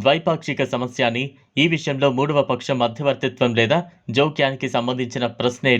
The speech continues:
లేదని ఎప్పుడూ కేంద్ర ప్రభుత్వం చెబుతూనే వస్తోంది. సౌదీ అరేబియాతో సహా అరబ్ దేశాలతో భారత్, పాకిస్తాన్లు చాలా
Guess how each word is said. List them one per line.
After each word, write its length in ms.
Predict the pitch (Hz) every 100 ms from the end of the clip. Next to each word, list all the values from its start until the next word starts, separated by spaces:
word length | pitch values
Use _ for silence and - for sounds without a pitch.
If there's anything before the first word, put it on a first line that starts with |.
| 110
లేదని 320 | 120 143 185 196 _ _ _ _ - 143
ఎప్పుడూ 260 | 156 170 156 156
కేంద్ర 240 | 135 131 139 127
ప్రభుత్వం 380 | 123 131 135 139 -
చెబుతూనే 360 | 123 - 127 113
వస్తోంది. 400 | - 120 113 95 - _ _ _ _
సౌదీ 260 | 160 180 185 165
అరేబియాతో 440 | 143 139 127 131 120
సహా 240 | 107 127 98 - _ 127
అరబ్ 200 | 147 131
దేశాలతో 440 | 131 131 120 113 143 110 123
భారత్, 300 | 127 139 127 120
పాకిస్తాన్లు 640 | 123 127 - 120 110 135 151 _ _ -
చాలా 240 | 147 165